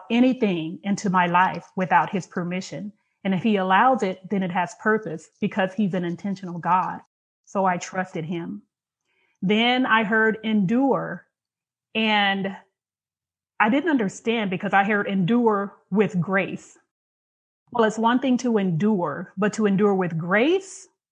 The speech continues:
well, what does that look like? Well, it meant that I needed to allow myself to go through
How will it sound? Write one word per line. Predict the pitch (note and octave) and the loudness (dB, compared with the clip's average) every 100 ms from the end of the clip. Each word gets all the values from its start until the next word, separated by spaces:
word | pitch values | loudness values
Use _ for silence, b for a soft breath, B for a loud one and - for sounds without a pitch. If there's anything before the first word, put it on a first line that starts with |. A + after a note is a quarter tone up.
| _ - | _ -4
well, | G3+ G3+ | -2 2
what | A#3 B3 | 0 0
does | - | 0
that | G#3+ G3 | 0 2
look | A3+ D#4 G3+ | 2 2 -2
like? | D3+ C3+ - _ _ _ _ - | -4 -6 -14 _ _ _ _ 0
Well, | A#3 | 2
it | G#3+ | 2
meant | A3+ C#4+ G#3 | 2 0 0
that | G3 G3 | -4 2
I | G#3+ C4+ | 2 4
needed | C#4 B3 - | 2 0 -4
to | A#3 G#3+ | -4 -4
allow | G3+ G3+ G#3+ | 0 2 2
myself | G#3 G3+ G#3+ G3+ G3 | 0 -4 -4 -4 -4
to | - G3+ | -6 -4
go | E3 G3+ G3+ G3 | -2 -2 -2 -4
through | - G#3 F#3+ F3 F3 | -6 -2 -2 -4 -8